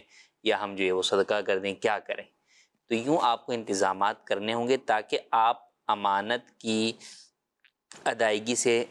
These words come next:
بری الذمہ ہو سکیں۔ تو اس کے اندر فقط یہ لکھ دینا کہ جناب ہم بری الذمہ ہیں ایک ہفتے کے بعد یا ایک مہینے کے بعد، یہ کفایت نہیں کرے گا، آپ بری الذمہ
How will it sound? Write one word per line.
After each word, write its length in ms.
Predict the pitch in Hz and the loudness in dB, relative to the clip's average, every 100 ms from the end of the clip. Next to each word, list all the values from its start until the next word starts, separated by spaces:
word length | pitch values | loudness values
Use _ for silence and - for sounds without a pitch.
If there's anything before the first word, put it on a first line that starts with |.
| - 110 | -6 0
بری 180 | 107 | 2
الذمہ 500 | 110 104 95 98 98 | 2 2 0 -2 -2
ہو 220 | 101 98 92 | -4 -4 -4
سکیں۔ 440 | - 98 - - _ _ _ _ _ _ _ | -4 -4 -12 -20 _ _ _ _ _ _ _
تو 60 | 107 | -4
اس 260 | 110 - | 0 -2
کے 120 | - 131 | 0 -2
اندر 220 | 127 127 | -2 -4
فقط 400 | - 107 120 120 | -2 -2 -2 -2
یہ 100 | 117 | -2
لکھ 220 | 107 107 | -2 -2
دینا 320 | 113 117 117 | -2 -2 -2
کہ 140 | 117 110 | 0 0
جناب 380 | 104 104 104 - | 2 0 -2 -4
ہم 140 | 107 | -4
بری 200 | 101 98 | 0 0
الذمہ 400 | 104 101 101 98 | 0 0 -2 -2
ہیں 220 | 107 107 104 | -2 0 0
ایک 200 | 98 104 | 0 -2
ہفتے 300 | - - 101 | -4 -4 0
کے 120 | 104 | 0
بعد 260 | 98 95 95 | 2 0 0
یا 140 | 95 - | -2 -2
ایک 220 | 104 - | -4 -4
مہینے 300 | 101 101 98 | -4 -2 -4
کے 140 | - | -4
بعد، 220 | 98 98 113 - - - - | -2 0 -2 -6 -20 -20 -8
یہ 160 | 107 110 | -4 -2
کفایت 540 | 110 - 98 95 104 - | -2 -2 -2 -2 -4 -6
نہیں 320 | 98 98 117 | -6 -4 -2
کرے 320 | 117 104 101 | 0 2 2
گا، 140 | 107 113 | 0 0
آپ 180 | 101 95 | 0 -2
بری 240 | 98 95 | 0 0
الذمہ 440 | 98 92 95 90 | 0 0 -6 -4